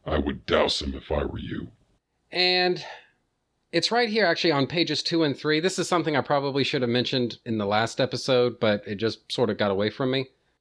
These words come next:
Speaker 2: What you see a lot in this, i-, i-, in this storyline here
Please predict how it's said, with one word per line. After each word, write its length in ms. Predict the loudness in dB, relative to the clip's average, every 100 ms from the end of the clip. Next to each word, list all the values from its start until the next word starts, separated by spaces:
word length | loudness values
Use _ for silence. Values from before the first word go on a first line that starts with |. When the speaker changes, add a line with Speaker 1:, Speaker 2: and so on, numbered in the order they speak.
| _ _
Speaker 2:
What 240 | -2 0 2
you 160 | 0
see 600 | 0 2 2 4 2 -2 0
a 140 | 0
lot 480 | 4 4 4 2 -2 -16 -6
in 440 | 0 2 2 2
this, 600 | 2 0 -2 -8 -10 -14 _ _
i-, 40 | -6
i-, 280 | -4 -4 -2
in 180 | 0 2
this 260 | 0 0 0
storyline 560 | 2 4 2 2 0
here 280 | -2 -4 -6